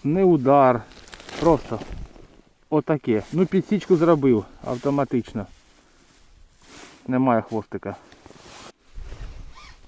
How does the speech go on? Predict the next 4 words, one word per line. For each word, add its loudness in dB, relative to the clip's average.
Багато -2
вже 0
приманок 2
перебрав. 0